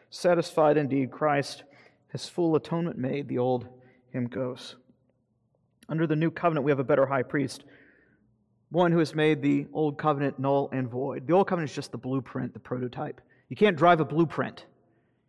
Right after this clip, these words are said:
You drive a pickup truck. You don't drive the advertisement in the magazine. What we find in the book of Hebrews is that the Old Testament priesthood is the advertisement. It is the prototype. It is the blueprint. Now the substance has finally come.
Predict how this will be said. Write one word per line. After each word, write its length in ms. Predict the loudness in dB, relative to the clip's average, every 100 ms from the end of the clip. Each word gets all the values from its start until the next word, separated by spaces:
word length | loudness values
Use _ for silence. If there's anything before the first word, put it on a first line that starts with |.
| _
You 80 | -4
drive 220 | 4 6
a 60 | 6
pickup 320 | 4 4 2
truck. 340 | 0 -8 -10 -20 -20 _ _ -2
You 80 |
don't 240 | 0 0 0
drive 560 | 4 6 6 4 0 -18 -20 _ _ _ _ _ _ _
the 160 | -4 2
advertisement 640 | 2 2 2 4 4 0
in 40 | -2
the 60 |
magazine. 640 | -2 -2 -4 -10 -14 -16 -20 _ _ _ _ _ _ _ _ _
What 320 | -6 4 4
we 100 | 4
find 320 | 2 6 6 6
in 60 |
the 60 | 2
book 160 | 0
of 80 | -2
Hebrews 400 | -4 -2 0 0
is 20 | 0
that 80 |
the 100 | -2
Old 220 | 2 2 2
Testament 360 | -2 -2 -8
priesthood 420 | -4 -4 -2 -2 -2
is 140 | -6
the 240 | -4 -6 -8 -8 2
advertisement. 580 | 2 2 -2 -2 -2
It 80 | -4
is 80 | -2
the 100 | -4
prototype. 520 | 2 2 4 -4 -4
It 60 | -6
is 100 | -10
the 80 | -6
blueprint. 440 | -4 -4 -6 -10 -16 -4
Now 240 | 4 6 6
the 120 | 4
substance 580 | 2 4 4 2 -6 -6
has 140 | -4
finally 440 | 2 2 4 -2
come. 380 | -4 -8 -10 -12